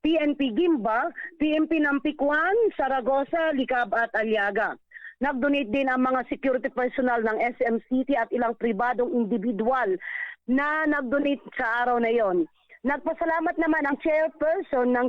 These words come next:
T B P Nueva Ecija Chapter na si Joy Galvez Dominado sa tuloy-tuloy na suporta at pakikisa ng mga volunteers, sponsors at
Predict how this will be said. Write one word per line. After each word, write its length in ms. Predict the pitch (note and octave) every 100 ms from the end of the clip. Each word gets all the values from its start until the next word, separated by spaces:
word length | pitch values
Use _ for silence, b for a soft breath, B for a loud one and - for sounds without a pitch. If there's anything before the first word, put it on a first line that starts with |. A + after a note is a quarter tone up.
| C#4+
T 160 | D4+
B 160 | B3 D#4
P 240 | C#4 A#3+
Nueva 320 | A#3 C#4 D4
Ecija 400 | C4 C4+ D#4 D#4 -
Chapter 400 | D#4+ D4 A#3+ A3
na 80 | A3+ B3+
si 100 | G3+
Joy 240 | B3 A#3
Galvez 320 | B3 B3+ B3+ -
Dominado 720 | G#3+ A#3 A#3+ C#4 A3 G3+ F#3+ B B B -
sa 80 | D#4
tuloy-tuloy 640 | D#4+ E4 F4+ F4 E4 F4
na 160 | D#4 D#4 E4
suporta 480 | - D4+ D4+ D4 D4
at 80 |
pakikisa 640 | - C#4+ D#4 D4+ D4+ D#4 C#4+
ng 160 | C#4
mga 240 | C4+ C4 G#3+
volunteers, 720 | C4 C4+ C4+ - D#4 C4+ A3 - B B B C4+ -
sponsors 640 | - D#4 D#4+ D#4 E4 C#4 G#3+ -
at 240 | B3 B3+